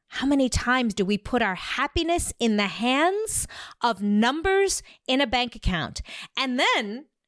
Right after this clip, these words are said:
not only that, but we look outside of ourselves to consultants or accountants or people who have run these statistical analyses across the country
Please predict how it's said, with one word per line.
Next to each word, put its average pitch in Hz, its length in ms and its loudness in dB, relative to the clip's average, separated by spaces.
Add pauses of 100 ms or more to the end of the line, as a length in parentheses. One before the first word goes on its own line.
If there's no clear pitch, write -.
(320)
not 285 240 2
only 415 240 2
that, 311 720 0 (560)
but 285 140 2
we 285 280 -4 (180)
look 302 280 -2
outside 359 520 2
of 339 120 0
ourselves 285 480 0
to 254 120 -6
consultants 277 1000 0
or 214 100 2
accountants 254 840 0
or 220 280 0 (600)
people 330 380 0
who 247 340 2
have 202 320 -4
run 247 340 -4
these 247 320 0 (140)
statistical - 640 -2
analyses 226 600 0
across 214 340 -2
the 214 80 -6
country 226 560 0